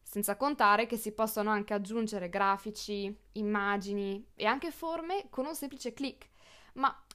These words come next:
proprio per questo motivo spesso perdo un sacco di tempo solo per scegliere come scrivere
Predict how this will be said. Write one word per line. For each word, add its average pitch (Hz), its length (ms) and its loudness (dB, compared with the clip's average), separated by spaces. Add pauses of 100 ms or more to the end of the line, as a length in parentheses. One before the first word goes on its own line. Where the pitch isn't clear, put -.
(140)
proprio 349 320 0
per 330 220 -4
questo 381 360 -2
motivo 392 560 0
spesso 370 720 -6
perdo 320 380 0
un 349 120 -2
sacco 311 340 0
di 370 120 0
tempo 302 440 -6
solo 277 300 -2
per 262 200 0
scegliere 240 500 -2
come 269 280 -2
scrivere 339 600 -2